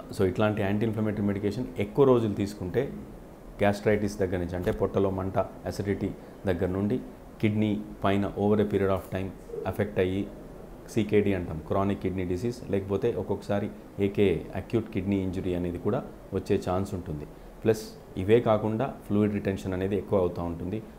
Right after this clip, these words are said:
heart పైన కూడా load అనేది పడవచ్చు. So ఇవన్నీ side effects మనం ఎక్కువ రోజులు తీసుకుంటే తప్పకుండా వచ్చే chance,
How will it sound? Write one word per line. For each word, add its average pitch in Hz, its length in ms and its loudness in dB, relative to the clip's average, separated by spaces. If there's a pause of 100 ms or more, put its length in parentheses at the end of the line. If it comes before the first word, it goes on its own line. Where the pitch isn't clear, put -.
(140)
heart 92 240 -2
పైన 95 180 0
కూడా 101 200 2
load 95 300 2
అనేది 92 220 -2
పడవచ్చు. 90 600 -4
So 95 80 0
ఇవన్నీ 104 340 2
side 101 280 2
effects 107 380 -2 (480)
మనం 95 300 0
ఎక్కువ 110 280 4
రోజులు 110 180 6
తీసుకుంటే 104 360 -2
తప్పకుండా 113 480 -2
వచ్చే 101 420 0
chance, 101 300 -2